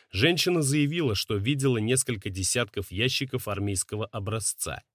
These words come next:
Больше она ничего не знает. Теперь хозяином арсенала стал убийца Гриценко. Он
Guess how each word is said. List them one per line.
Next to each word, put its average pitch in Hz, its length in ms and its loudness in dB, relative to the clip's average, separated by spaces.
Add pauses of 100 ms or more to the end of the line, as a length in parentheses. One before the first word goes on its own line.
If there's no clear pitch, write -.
(340)
Больше 113 600 -2
она 78 260 -6
ничего 76 540 -6
не 104 160 -2
знает. 110 520 -6 (720)
Теперь 160 440 2
хозяином 98 760 2
арсенала 110 760 -2
стал 135 540 2
убийца 135 880 -4 (140)
Гриценко. 78 840 -8 (720)
Он 127 240 4